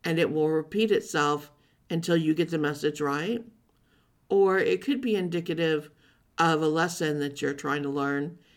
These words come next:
and you just haven't quite figured it out.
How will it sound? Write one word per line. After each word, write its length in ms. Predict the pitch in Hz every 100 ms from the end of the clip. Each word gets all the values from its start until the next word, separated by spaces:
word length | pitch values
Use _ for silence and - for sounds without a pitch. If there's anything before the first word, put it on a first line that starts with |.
| _ -
and 100 | -
you 160 | 147 156
just 280 | - 165
haven't 480 | - 185 214 226 214
quite 480 | - 156 156 151 - - _ _ _
figured 360 | 180 165 165
it 120 | 156
out. 400 | 147 147 190 233